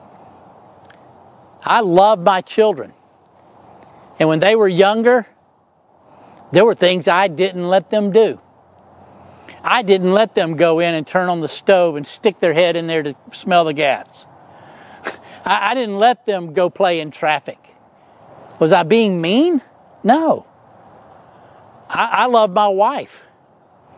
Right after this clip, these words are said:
And there was a time when I had to do something terrible to my wife in a loving way. And you say, "What does that mean?" That means I had to sit and watch a doctor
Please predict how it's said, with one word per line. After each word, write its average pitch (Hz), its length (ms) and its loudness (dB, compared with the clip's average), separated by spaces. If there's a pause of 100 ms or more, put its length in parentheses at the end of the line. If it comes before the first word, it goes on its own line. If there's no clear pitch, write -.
(720)
And 170 100 2
there 196 100 4
was 175 120 0
a 165 60 2
time 254 420 -2
when 185 140 0
I 220 100 0
had 214 160 -2
to 180 80 -6
do 202 240 2
something 202 560 -4 (720)
terrible 180 680 2
to 269 380 2
my 214 200 2
wife 175 600 -2 (280)
in 160 120 -2
a 147 80 2
loving 156 400 0
way. 135 200 -4
And 120 80 -10
you 123 60 -12
say, 156 100 -6
"What 196 160 -4
does 208 100 -6
that 175 180 2
mean?" 143 340 -8 (800)
That 175 100 0
means 180 200 0
I 185 100 2
had 202 160 0
to 160 60 -4
sit 190 420 0
and 143 180 -6
watch 180 340 0
a 147 80 -8
doctor 147 640 -2